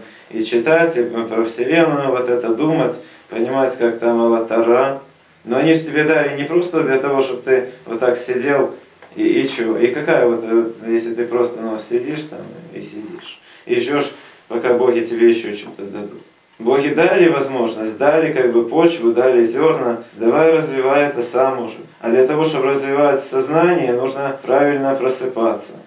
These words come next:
К примеру, нужно, ну и ложиться желательно там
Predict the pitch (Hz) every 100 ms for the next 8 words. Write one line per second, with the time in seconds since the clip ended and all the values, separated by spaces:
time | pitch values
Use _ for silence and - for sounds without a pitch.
0 | _ - 120 139 160 156 143 143 151 147
1 | 143 139 135 - - _ _ - 180 160
2 | 160 180 196 185 160 135 127 123 117 113
3 | 113 110 104 110 107